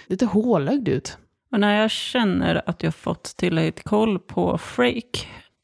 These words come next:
Speaker 2: så sätter jag mig på huk framför Needle och ger dig ett glas vatten. Och sen så börjar jag lysa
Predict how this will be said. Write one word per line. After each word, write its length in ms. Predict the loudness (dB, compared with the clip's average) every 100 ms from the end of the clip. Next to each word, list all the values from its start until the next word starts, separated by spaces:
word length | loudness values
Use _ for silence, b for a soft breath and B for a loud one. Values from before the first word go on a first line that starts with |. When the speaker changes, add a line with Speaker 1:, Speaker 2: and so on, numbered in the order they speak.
| -12
Speaker 2:
så 240 | -4 -2
sätter 480 | -2 -2 -4 -2 0
jag 240 | 2 2 0
mig 400 | 0 2 0 -2 _ -2
på 360 | 2 2 0 -4 b b b _ -2
huk 360 | 0 0 -4
framför 640 | -12 -2 0 0 -2 -2
Needle 400 | 0 0 0 0 0 -6 _
och 60 | -4
ger 240 | 0 0
dig 260 | 0 0 0
ett 200 | -4 -4
glas 220 | -4 -2 0
vatten. 540 | -2 -2 0 2 2 -4 B B B B _
Och 100 | -2
sen 180 | 2 0
så 60 | 2
börjar 220 | 2 4
jag 260 | 4 2 2
lysa 720 | 2 2 2 0 0 2